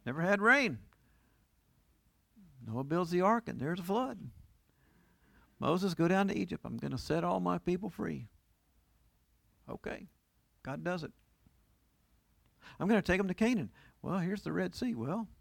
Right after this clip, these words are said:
okay, we'll just part the sea. I mean, God, e-, every time God speaks and says He's going to do something, find a place in God's Word where He,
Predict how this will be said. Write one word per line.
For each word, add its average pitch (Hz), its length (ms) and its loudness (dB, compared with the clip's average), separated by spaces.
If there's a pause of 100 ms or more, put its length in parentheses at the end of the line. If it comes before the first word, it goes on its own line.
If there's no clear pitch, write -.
okay, 180 380 -6 (440)
we'll 120 140 -8
just 143 220 -10
part - 220 -4
the 185 80 -6
sea. 285 240 -4 (180)
I - 40 -4
mean, 202 120 6
God, 233 300 8 (160)
e-, - 40 0
every 269 460 8
time 240 300 4
God 208 240 10
speaks 254 400 4
and 185 120 2
says 240 340 10
He's 185 180 6
going 214 240 8
to 180 80 2
do 208 160 6
something, 196 280 4 (120)
find 277 300 10
a 349 60 6
place 262 380 10
in 240 160 8
God's 233 300 12
Word 233 380 12
where 202 160 12
He, 214 200 10